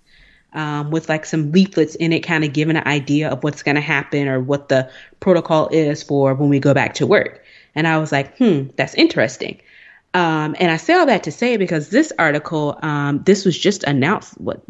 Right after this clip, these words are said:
uh, yesterday or the day before, um, that, uh,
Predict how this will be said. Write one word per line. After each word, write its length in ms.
uh, 180
yesterday 540
or 60
the 40
day 160
before, 500
um, 680
that, 360
uh, 400